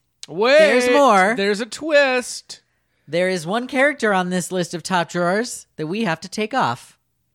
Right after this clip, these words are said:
Speaker 2: Spoiler alert.
Speaker 1: And she is, you know, every, I'm gonna say this. Everybody else on this list is real lucky she's coming off of it.
Speaker 2: Yeah, because she was, she
Speaker 1: She,
Speaker 2: was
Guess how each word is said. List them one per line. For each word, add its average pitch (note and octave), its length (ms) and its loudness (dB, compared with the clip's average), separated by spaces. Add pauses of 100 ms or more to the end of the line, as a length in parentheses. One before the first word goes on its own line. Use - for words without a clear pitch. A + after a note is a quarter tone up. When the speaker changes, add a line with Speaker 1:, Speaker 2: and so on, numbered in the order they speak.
(300)
Speaker 2:
Spoiler A2 580 -12
alert. A2+ 260 -12
Speaker 1:
And D#3 160 -12
she E3+ 280 -4
is, D3 680 -10 (340)
you F3+ 120 -8
know, F#3+ 80 -6
every, A3+ 200 -2
I'm F#3 120 -6
gonna A3+ 120 -2
say G3 200 -4
this. F#3+ 260 -6
Everybody F3 420 -2
else F3 200 2
on F3 100 -6
this D#3+ 240 -8
list D#3 380 -6
is C#3+ 160 -10
real F3+ 240 -2
lucky F3+ 340 -2
she's C#3+ 240 -10
coming C#3+ 300 -6
off C3+ 200 -6
of A#2+ 120 -16
it. G#2 180 -10
Speaker 2:
Yeah, F3 220 -2
because E3+ 260 -6
she F#3+ 260 -6
was, F3 240 -6 (160)
she D#3 220 -12
Speaker 1:
She, D#3 180 -4
Speaker 2:
was - 120 -10